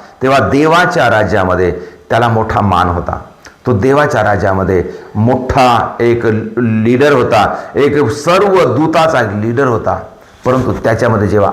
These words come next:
अहंकार आला, गर्व आला, तेव्हा देवाने त्याला खाली टाकलं आणि तो शैतानाचा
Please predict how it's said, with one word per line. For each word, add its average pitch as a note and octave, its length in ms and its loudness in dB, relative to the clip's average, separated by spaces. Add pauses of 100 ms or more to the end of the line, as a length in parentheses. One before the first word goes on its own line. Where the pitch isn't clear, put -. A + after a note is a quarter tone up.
(120)
अहंकार D3 640 2
आला, F#2 480 0 (600)
गर्व D3+ 320 2
आला, F#2+ 580 0 (340)
तेव्हा A2 160 2
देवाने G2+ 340 2
त्याला F#2 220 0 (120)
खाली F2+ 260 -2
टाकलं - 340 -10 (340)
आणि A#2+ 220 0
तो B2 80 0
शैतानाचा B2+ 960 0